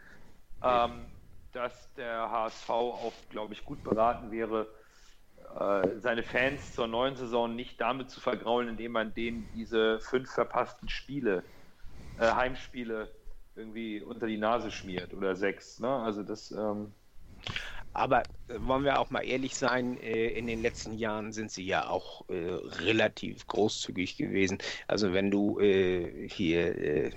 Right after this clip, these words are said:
Speaker 1: nachweisen konntest, dass du zum Beispiel krank warst oder, oder, äh, aus, äh, beruflichen Gründen in der Woche nicht konntest oder, oder gewissen, äh, Zeit lang im Ausland warst oder so, äh, dann haben sie ja auch nichts gesagt.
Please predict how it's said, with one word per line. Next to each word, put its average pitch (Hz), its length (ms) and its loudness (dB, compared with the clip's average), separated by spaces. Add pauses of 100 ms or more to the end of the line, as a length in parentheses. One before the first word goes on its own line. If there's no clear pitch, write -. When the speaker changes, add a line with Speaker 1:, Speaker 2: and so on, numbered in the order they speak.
(180)
Speaker 1:
nachweisen 196 560 4
konntest, 98 380 0
dass 170 80 2
du - 80 -2
zum - 160 -2
Beispiel 95 260 0
krank 101 320 2
warst 85 320 2
oder, 73 240 0 (540)
oder, 82 360 8
äh, 85 440 4
aus, - 300 2
äh, 90 80 -2
beruflichen 107 500 -2
Gründen 110 420 0
in 113 160 -2
der 107 140 4
Woche 107 180 2
nicht 104 160 -2
konntest 107 340 0
oder, 98 200 0
oder 98 180 -2
gewissen, 104 380 -4 (400)
äh, 92 240 0 (160)
Zeit 113 300 2
lang 110 180 0
im 104 120 -2
Ausland 120 440 2
warst 113 320 2
oder 107 160 -2
so, 110 300 -2 (520)
äh, 101 480 2 (540)
dann 95 320 0 (100)
haben 110 220 0
sie 95 80 -6
ja 92 180 6
auch 104 100 4
nichts 113 220 -2
gesagt. 80 520 -8